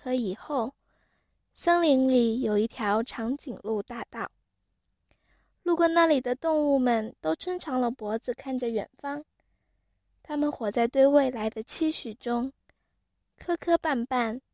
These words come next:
踉踉跄跄。小熊暗恋了小兔很久，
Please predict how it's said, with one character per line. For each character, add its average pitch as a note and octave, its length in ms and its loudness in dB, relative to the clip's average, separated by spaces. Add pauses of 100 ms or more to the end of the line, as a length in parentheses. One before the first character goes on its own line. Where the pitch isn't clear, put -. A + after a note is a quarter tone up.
(580)
踉 D#4+ 160 -4
踉 A3+ 200 0
跄 A3+ 240 -8
跄。 A3 280 -8 (2500)
小 B3 240 -2
熊 C#4 200 4
暗 F4 200 2
恋 D#4+ 160 2
了 C#4+ 100 4
小 - 240 -4
兔 C#4 240 -6
很 C4 300 -4
久， - 240 -4